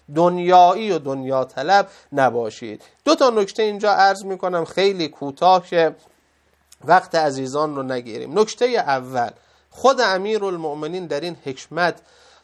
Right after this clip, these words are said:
دنیا رو برای ما تعریف کرد و چه تعریف عجیبی است این کلام امیرالمؤمنین. حضرت فرمود: «می‌دونید دنیا چیست؟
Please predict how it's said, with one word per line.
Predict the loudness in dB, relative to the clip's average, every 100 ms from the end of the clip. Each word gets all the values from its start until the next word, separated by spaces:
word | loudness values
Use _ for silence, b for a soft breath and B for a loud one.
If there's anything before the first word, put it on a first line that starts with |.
| b
دنیا | -2 0 4 4 4
رو | 2
برای | -2 0 0 -2
ما | -4 -6
تعریف | -6 -8 -8 -10 -14 -18
کرد | -20 -20 -12
و | -10
چه | -8 -6
تعریف | -6 -2 -2 -2 -10 -8 -10
عجیبی | -6 -8 -8 -8 -8 -10
است | -12 -12
این | -12 -14
کلام | -10 -8 -4 -4 -4
امیرالمؤمنین. | -8 -12 -14 -14 -14 -14 -18 -18 -20 -20 _ b b
حضرت | -2 2 2 2
فرمود: | -2 -2 -6
«می‌دونید | -8 -10 -8 -10 -10
دنیا | -8 -8 -6 -4 -4
چیست؟ | -6 -14 -14 -12 -14